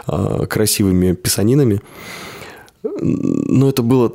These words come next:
так, с одной стороны, приятно, с другой стороны, я подумал, «Блин, ну что ж вы делаете-то? Ну это же явно косяк». И в итоге я узнал, что руководство торгового центра, а у них там все строго же с этим делом.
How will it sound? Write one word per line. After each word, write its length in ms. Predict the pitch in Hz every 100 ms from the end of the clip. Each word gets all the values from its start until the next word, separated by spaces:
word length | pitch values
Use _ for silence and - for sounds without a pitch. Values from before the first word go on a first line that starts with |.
| - _ _ -
так, 300 | 139 127 -
с 100 | 110
одной 160 | 110
стороны, 280 | 123 127 127
приятно, 440 | 120 143 196 196
с 40 | 104
другой 240 | 107 135
стороны, 300 | 135 117 123
я 140 | 123 113
подумал, 300 | 120 123 104
«Блин, 840 | 95 113 117 117 120 131 120 110
ну 100 | 117
что 260 | - -
ж 80 | 123
вы 100 | 107
делаете-то? 720 | 113 123 104 98 92 - 85
Ну 180 | 92 104
это 160 | 107 113
же 140 | 107
явно 480 | 107 107 110 107 101
косяк». 680 | - 104 - - 127 120 -
И 420 | 98 98 98 95 - - - -
в 160 | 95
итоге 520 | - 113 101 98 95
я 220 | 95 95 95
узнал, 420 | 90 98 113 117
что 480 | - - 92 92 92
руководство 540 | - 101 98 - 87
торгового 380 | 90 95 92 90
центра, 340 | 127 135 104
а 40 | 95
у 40 |
них 140 | 98
там 160 | - 92
все 140 | -
строго 380 | - - 120 107
же 120 | 92
с 80 | 87
этим 240 | 90 95 95
делом. 300 | 98 101